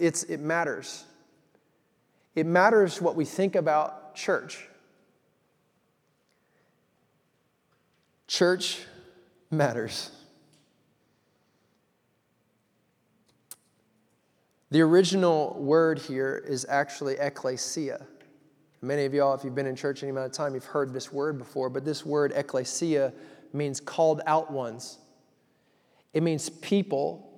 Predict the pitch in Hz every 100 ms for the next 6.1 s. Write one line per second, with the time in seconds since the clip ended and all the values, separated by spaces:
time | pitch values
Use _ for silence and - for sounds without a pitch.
0 | - _ _ - 147 143 - - 196 233
1 | - 147 135 - - - - - 151 160
2 | - 202 175 135 120 - - _ _ _
3 | _ _ _ _ _ _ _ _ _ 127
4 | 139 208 208 202 147 139 151 - 151 156
5 | 156 151 - 151 147 151 175 151 135 117